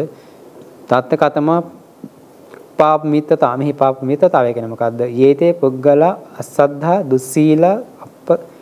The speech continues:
අපස්සුතා මච්චරීනෝ දුප්පඤ්ඤා. යා තේසං සේවනා තිසේවනා, අ, නිසේ-, නිසේවනා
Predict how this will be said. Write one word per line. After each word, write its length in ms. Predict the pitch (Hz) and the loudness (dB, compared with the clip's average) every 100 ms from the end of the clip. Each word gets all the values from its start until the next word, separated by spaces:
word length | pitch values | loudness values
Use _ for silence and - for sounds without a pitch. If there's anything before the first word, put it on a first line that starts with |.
| - - | -20 -6
අපස්සුතා 800 | 113 - - 147 165 156 190 196 | -6 -2 -2 -2 -4 0 0 0
මච්චරීනෝ 760 | 135 127 - 160 160 165 190 | -2 -6 -2 2 4 4 0
දුප්පඤ්ඤා. 600 | 180 175 - 135 117 104 - - - - - - - - - - - - - - - - - - - - - | 0 -2 0 -2 -2 -10 -14 -20 -20 -20 -20 -20 -20 -20 -20 -20 -20 -20 -20 -20 -20 -20 -20 -20 -20 -20 -2
යා 360 | 131 127 156 | 2 2 2
තේසං 600 | 180 135 135 139 170 202 202 | 0 4 4 4 2 0 -4
සේවනා 720 | - 139 131 139 160 180 214 - | -2 2 4 2 0 -2 -6 -10
තිසේවනා, 720 | - 123 - 147 151 160 175 202 - - - - - - - - - - - - | -8 -2 2 4 4 2 -2 -6 -12 -20 -20 -20 -20 -20 -20 -20 -20 -20 -20 -14
අ, 60 | 120 120 156 | -10 -10 -8
නිසේ-, 460 | 143 - 156 165 | -8 0 0 0
නිසේවනා 640 | 156 123 147 143 151 165 | -8 -4 0 4 4 2